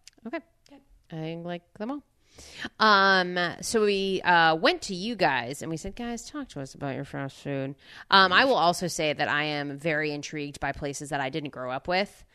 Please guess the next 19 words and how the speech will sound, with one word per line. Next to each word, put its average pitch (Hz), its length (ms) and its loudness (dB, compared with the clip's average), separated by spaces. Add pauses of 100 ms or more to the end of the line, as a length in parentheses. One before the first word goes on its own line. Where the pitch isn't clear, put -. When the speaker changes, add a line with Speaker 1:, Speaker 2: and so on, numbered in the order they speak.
(220)
Speaker 1:
Places 175 320 -2
like 143 140 -4
Sonic, 151 640 -2 (200)
Checkers. 147 720 -4
Those 170 220 0
are 175 40 0
things 156 260 -4
that 147 120 0
I 143 140 0
did 143 180 -8
Speaker 2:
Have 208 80 4
Speaker 1:
not 214 60 4
Speaker 2:
you 208 60 8
ever 196 100 4
been 143 80 2
to 143 60 4
Speaker 1:
have. 165 100 4
Speaker 2:
a 208 60 2
Sonic? 226 380 -4